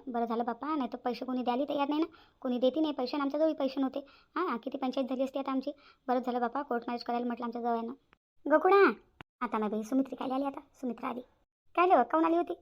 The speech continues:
काय पाहिजे? तुला वाटते मी कधी तुला काही मागायलाच येतो? नाही, नाही हो, असंच म्हटलं. सांग ना, काय म्हणून राहिली? का हो?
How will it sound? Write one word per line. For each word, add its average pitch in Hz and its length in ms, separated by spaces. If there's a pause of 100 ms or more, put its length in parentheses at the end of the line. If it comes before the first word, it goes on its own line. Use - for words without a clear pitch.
(100)
काय 302 100
पाहिजे? 320 200 (640)
तुला 262 120
वाटते 233 220
मी 240 80
कधी 240 160
तुला 233 120
काही 233 160
मागायलाच 285 280
येतो? 392 160
नाही, - 640
नाही 233 120
हो, 285 80 (120)
असंच 277 240
म्हटलं. 247 220
सांग - 320
ना, 285 60
काय 262 120
म्हणून 233 180
राहिली? 220 120 (380)
का 311 80
हो? 359 60